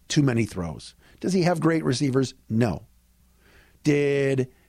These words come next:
KhaDarel Hodge drop a very good pass last week? Yes. But there's too many plays like this where open guys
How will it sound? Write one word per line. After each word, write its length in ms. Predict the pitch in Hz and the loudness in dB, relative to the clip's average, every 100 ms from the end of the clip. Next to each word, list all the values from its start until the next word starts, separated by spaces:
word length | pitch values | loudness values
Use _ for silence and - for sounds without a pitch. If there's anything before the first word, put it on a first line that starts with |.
| _ | _
KhaDarel 420 | - 139 170 185 147 | -4 2 2 2 2
Hodge 300 | 156 139 98 | 0 0 -2
drop 440 | 110 156 160 - 135 | 2 2 2 -2 -2
a 80 | |
very 320 | 110 131 151 151 | 0 0 0 2
good 180 | 147 | 2
pass 460 | 139 147 151 143 - - | 2 2 2 -2 -8 -2
last 280 | 143 139 143 | 0 0 0
week? 360 | 156 156 - _ | 0 0 -6 _
Yes. 460 | 143 135 - - _ _ _ _ _ _ _ _ _ _ _ | 0 0 -4 -16 _ _ _ _ _ _ _ _ _ _ _
But 100 | 127 | -6
there's 180 | 135 123 | -2 -2
too 200 | - 185 | 0 0
many 180 | 190 196 | 2 0
plays 380 | - 147 151 120 | 0 0 0 0
like 240 | 120 104 | -2 -2
this 300 | 117 107 - - - _ | -2 -4 -6 -18 -20 _
where 120 | - - | -8 0
open 340 | 151 160 185 151 | 0 2 2 2
guys 440 | 131 127 127 | 2 2 -2